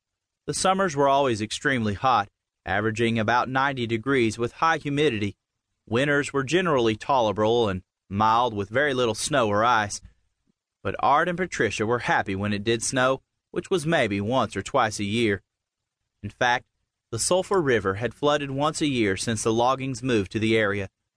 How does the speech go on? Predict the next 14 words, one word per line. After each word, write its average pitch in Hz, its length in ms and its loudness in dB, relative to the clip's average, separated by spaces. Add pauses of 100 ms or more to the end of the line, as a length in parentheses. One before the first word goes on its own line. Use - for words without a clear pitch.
(200)
Rain 107 320 0
averaged 107 400 0
about 113 240 2
forty 131 380 0
inches 104 320 -4
a 101 60 -4
year. 117 360 2 (680)
They - 120 -2
had 214 140 0
a 190 60 2
lot 175 240 4
of 117 120 -4
ticks, - 460 0
mosquitoes, 143 800 0